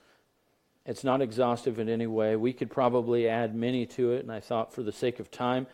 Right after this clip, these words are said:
I would just bring out seven that I thought were important. But the seventh one is, is this, and it's more of a warning than anything, is that the kingdom of God is not for the double-minded.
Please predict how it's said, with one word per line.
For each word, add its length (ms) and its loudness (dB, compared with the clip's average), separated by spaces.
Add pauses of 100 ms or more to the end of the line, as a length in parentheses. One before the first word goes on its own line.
(260)
I 80 0
would 120 0
just 160 -6
bring 180 -4
out 160 -6
seven 360 0
that 120 -2
I 120 2
thought 260 -2
were 100 -4
important. 480 2 (1200)
But 100 -8
the 80 0
seventh 400 10
one 200 2
is, 200 0
is 160 -2
this, 560 4
and 100 -8
it's 180 -10
more 200 4
of 80 6
a 60 6
warning 460 -2
than 160 -2
anything, 480 -6 (540)
is 200 2
that 240 8
the 80 -2
kingdom 400 0
of 180 -2
God 480 6 (300)
is 140 -4
not 260 0
for 100 -4
the 120 -2
double-minded. 800 -2